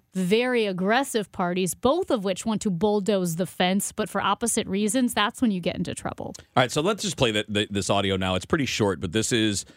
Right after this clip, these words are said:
Speaker 2: um, he's a college professor. He's an author. His name is Roy Casagrande, and he just does lectures about history as it relates to the present and the way societies do things. And I just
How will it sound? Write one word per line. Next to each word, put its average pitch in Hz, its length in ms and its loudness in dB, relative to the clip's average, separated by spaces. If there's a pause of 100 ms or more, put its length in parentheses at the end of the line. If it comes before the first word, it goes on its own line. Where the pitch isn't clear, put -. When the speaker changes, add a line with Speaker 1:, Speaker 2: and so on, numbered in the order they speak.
(240)
Speaker 2:
um, 90 440 0
he's 101 120 -6
a 98 40 -8
college 117 400 0
professor. 107 440 -2
He's 95 120 -4
an 98 80 -4
author. 92 460 0
His 87 100 -2
name 92 200 -2
is 82 120 -4
Roy 98 160 0
Casagrande, 92 640 -2
and 92 120 -4
he 101 60 0
just 120 160 -4
does 151 180 0
lectures 107 400 0
about 92 400 0 (1040)
history 143 680 2
as 123 160 0
it 120 60 -2
relates 110 340 0
to - 80 -4
the 98 80 -2
present 95 500 -2
and 95 220 0
the 107 60 0
way 104 200 2
societies 98 720 0
do 98 180 0
things. 98 300 -2
And 101 100 -2
I 120 80 4
just 131 220 -4